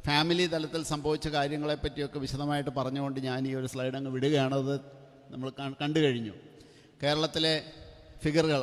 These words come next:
ആർക്കെങ്കിലും ഇതിൽ താല്പര്യമുള്ളവരുണ്ട്, ഈ സ്ലൈഡ് ഫിലിപ്പച്ചൻ്റെ കയ്യിൽ നിന്ന് ഷെയർ ചെയ്യാം. കുറച്ച്, ഏം, facts and figures-ാണ് പറഞ്ഞിരിക്കുന്നത്. ഈ സ്ഥിതിവിവര കണക്കുകളൊക്കെ സ്വയം സംസാരിക്കുന്നവയാണ്. അതുകൊണ്ട് തന്നെയാണ്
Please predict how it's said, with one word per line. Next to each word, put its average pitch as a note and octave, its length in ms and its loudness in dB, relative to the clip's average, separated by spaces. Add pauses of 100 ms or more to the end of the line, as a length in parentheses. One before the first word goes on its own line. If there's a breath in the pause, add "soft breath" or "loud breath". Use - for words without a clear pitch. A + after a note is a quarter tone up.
(120)
ആർക്കെങ്കിലും D#3+ 420 0
ഇതിൽ D#3 120 -2 (120)
താല്പര്യമുള്ളവരുണ്ട്, D3+ 840 0
ഈ - 80 -4
സ്ലൈഡ് D3 340 0 (600 loud breath)
ഫിലിപ്പച്ചൻ്റെ C#3 480 -2
കയ്യിൽ C#3 100 -2
നിന്ന് C#3 160 -4
ഷെയർ C3+ 260 -2
ചെയ്യാം. B2 240 -4 (480)
കുറച്ച്, C3+ 320 -2 (1120 loud breath)
ഏം, C#3 220 -2 (360)
facts C#3+ 300 -4
and D#3+ 160 -4
figures-ാണ് C#3 480 0
പറഞ്ഞിരിക്കുന്നത്. A2 540 -6 (560 loud breath)
ഈ - 20 2 (440)
സ്ഥിതിവിവര F#3+ 440 -2
കണക്കുകളൊക്കെ F#3 520 -2
സ്വയം F#3 220 2 (100)
സംസാരിക്കുന്നവയാണ്. F3+ 920 0
അതുകൊണ്ട് D#3+ 340 2
തന്നെയാണ് D#3+ 440 2